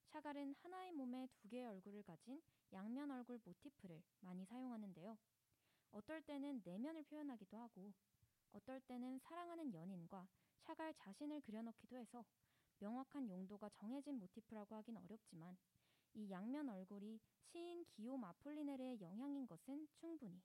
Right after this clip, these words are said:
추측할 수 있습니다. 기욤 자신도 작품에서 동시에 양면을 보여주는 기법과 내용을 많이 사용했기 때문이에요. 샤를은 파리의 미술관에서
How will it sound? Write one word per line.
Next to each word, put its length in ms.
추측할 400
수 140
있습니다. 500
기욤 280
자신도 560
작품에서 760
동시에 520
양면을 440
보여주는 460
기법과 640
내용을 460
많이 280
사용했기 500
때문이에요. 480
샤를은 440
파리의 380
미술관에서 720